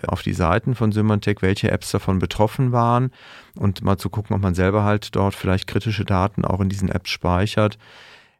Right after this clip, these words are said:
Insbesondere aber für Unternehmen, glaube ich, ist es wichtig, wirklich da auch nochmal hinzugucken, zu schauen, welche Apps nutzt man, um Unternehmensdaten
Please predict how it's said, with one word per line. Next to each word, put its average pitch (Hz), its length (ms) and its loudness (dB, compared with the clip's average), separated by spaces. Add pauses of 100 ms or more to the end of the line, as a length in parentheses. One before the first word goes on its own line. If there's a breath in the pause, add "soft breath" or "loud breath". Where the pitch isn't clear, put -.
(140)
Insbesondere 110 400 2
aber 101 100 4
für 104 140 -2
Unternehmen, 101 500 2
glaube 101 240 2
ich, 98 80 -4
ist 92 140 -2
es 92 160 -8
wichtig, - 360 -2
wirklich - 300 -2
da 85 120 2
auch 95 180 2
nochmal 101 240 2
hinzugucken, 101 720 0
zu - 140 -6
schauen, 95 280 0
welche 90 300 0
Apps - 320 -6
nutzt 107 320 -2
man, 98 180 2
um 110 140 0
Unternehmensdaten 95 1120 0